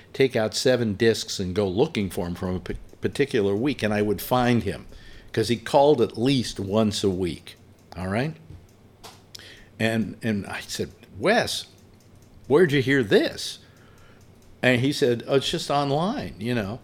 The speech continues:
And I went looking for it, and I couldn't find anything. I said, "Where'd you find it?" And finally, I went to, to, to, to Bruce's page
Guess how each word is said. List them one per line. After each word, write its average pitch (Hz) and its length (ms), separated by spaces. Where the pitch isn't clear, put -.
And 117 160
I 117 40
went 135 280
looking 135 400
for 107 200
it, 113 40
and 110 60
I 113 40
couldn't 147 220
find 147 240
anything. 165 240
I - 20
said, 117 160
"Where'd 131 180
you 135 60
find 196 400
it?" 113 160
And - 100
finally, 233 380
I 117 80
went 170 360
to, 110 420
to, 110 360
to, - 220
to - 120
Bruce's 131 480
page - 720